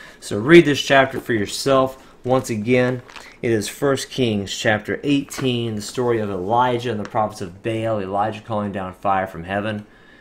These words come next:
And there's a lot of other good stuff in the chapter as well. It's not just that story. There's a lot of other really potent stuff. There were more things I could have said, but I want to focus on the most popular topic because I felt it was really relevant for right now.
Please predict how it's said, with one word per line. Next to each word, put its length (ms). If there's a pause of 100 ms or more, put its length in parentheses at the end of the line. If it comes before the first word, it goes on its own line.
(200)
And 120
there's 140
a 60
lot 320
of 60
other 180
good 160
stuff 200
in 60
the 60
chapter 380
as 100
well. 160
It's 140
not 220
just 320
that 280
story. 300
There's 160
a 60
lot 300
of 100
other 180
really 460
potent 360
stuff. 200
There 100
were 100
more 220
things 260
I 120
could 220
have 120
said, 340 (360)
but 60
I 40
want 220
to 60
focus 200
on 120
the 60
most 280
popular 420
topic 560
because 440 (140)
I 200
felt 240
it 60
was 220
really 280
relevant 560
for 140
right 300
now. 360